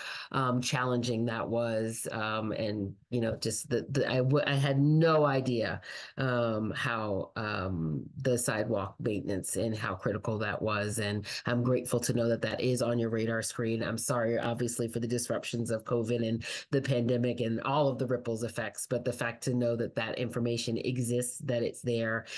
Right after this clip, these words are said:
um, and then it's on your radar screen. And so I had no doubt, but I just, I hadn't heard people talk about it. <laughs> So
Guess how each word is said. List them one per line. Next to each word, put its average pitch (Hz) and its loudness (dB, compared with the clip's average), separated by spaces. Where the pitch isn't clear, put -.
um, 120 2
and 131 2
then 123 2
it's 120 0
on 110 -2
your 107 -2
radar 107 -2
screen. 110 -2
And 110 0
so 120 2
I 120 2
had 135 2
no 135 4
doubt, 127 2
but 123 2
I 120 2
just, 123 -2
I 127 -2
hadn't 120 -2
heard 123 0
people 117 -4
talk 113 -4
about 95 -2
it. - -2
<laughs> - 0
So 151 6